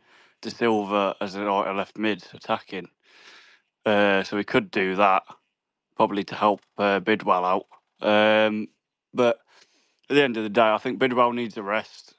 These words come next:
I think Binks, uh, will start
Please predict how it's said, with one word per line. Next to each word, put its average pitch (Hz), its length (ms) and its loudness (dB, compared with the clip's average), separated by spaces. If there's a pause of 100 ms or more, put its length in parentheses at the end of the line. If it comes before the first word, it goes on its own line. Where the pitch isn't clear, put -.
(100)
I 110 100 -6
think 107 500 -10 (240)
Binks, - 640 -8 (640)
uh, 107 580 -4
will 101 140 -12
start 104 500 -2